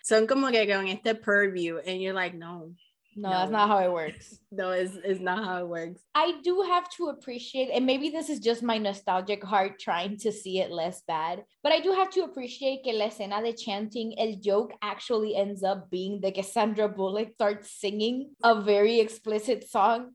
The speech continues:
Speaker 1: By the
Speaker 2: Because
Speaker 1: way, Sandra Bullock, she got moves.
Speaker 2: Yeah, she do.
Speaker 1: I was like, "That booty
Speaker 2: That booty
Speaker 1: is
Speaker 2: knows.
Speaker 1: swaying." <laughs> That booty knows.
Speaker 2: Because Betty White is like, "Chant from the heart."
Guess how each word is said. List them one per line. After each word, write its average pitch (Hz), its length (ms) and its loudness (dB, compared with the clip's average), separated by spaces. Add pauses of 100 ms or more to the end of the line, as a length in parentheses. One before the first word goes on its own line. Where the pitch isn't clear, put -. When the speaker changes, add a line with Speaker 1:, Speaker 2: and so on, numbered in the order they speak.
Speaker 1:
By 294 120 2
the 294 60 4
Speaker 2:
Because 294 180 8
Speaker 1:
way, 202 420 4 (160)
Sandra 170 380 -4
Bullock, 190 500 0 (280)
she 190 140 -4
got 202 200 2
moves. 359 760 0
Speaker 2:
Yeah, 220 280 4
she 494 200 4 (920)
do. 269 80 4
Speaker 1:
I 254 60 8
was 285 220 8
like, 247 280 4
"That 233 200 4
booty 415 600 2 (640)
Speaker 2:
That 254 120 4
booty 339 260 4
Speaker 1:
is 302 60 -2
Speaker 2:
knows. 269 200 8
Speaker 1:
swaying." 427 320 4 (500)
<laughs> - 20 -
That 302 960 4
booty 302 220 -8
knows. 311 540 0 (160)
Speaker 2:
Because 294 380 2
Betty 285 200 2
White 262 200 0
is 330 120 -10
like, 302 220 -2
"Chant 392 420 2 (120)
from 359 220 2
the 339 120 6
heart." 311 400 6